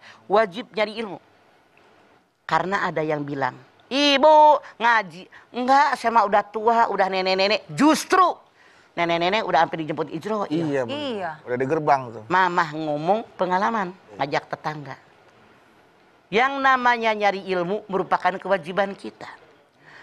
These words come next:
Speaker 1: Tolabul ilmi faridotun ala kulli muslimin wal muslimat. Nyari ilmu hukumnya wajib bagi laki-laki juga bagi perempuan.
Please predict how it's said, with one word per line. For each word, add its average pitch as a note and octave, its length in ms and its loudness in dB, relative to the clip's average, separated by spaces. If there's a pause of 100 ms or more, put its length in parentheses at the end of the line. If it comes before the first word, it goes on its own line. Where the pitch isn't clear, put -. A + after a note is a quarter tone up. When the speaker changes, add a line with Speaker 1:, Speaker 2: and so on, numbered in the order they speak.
(140)
Speaker 1:
Tolabul A3 560 2
ilmi G#3+ 560 0 (160)
faridotun F#3+ 880 -2
ala E3+ 320 2
kulli G#3 320 -4
muslimin E3 480 -4
wal G3+ 240 0
muslimat. F3 400 -12 (720)
Nyari A#3+ 480 0
ilmu D#4 160 2
hukumnya A3+ 480 2
wajib C#4+ 640 2 (320)
bagi E3+ 320 0
laki-laki E3+ 800 0
juga D3 320 -2
bagi F3 240 -2
perempuan. G3 480 -8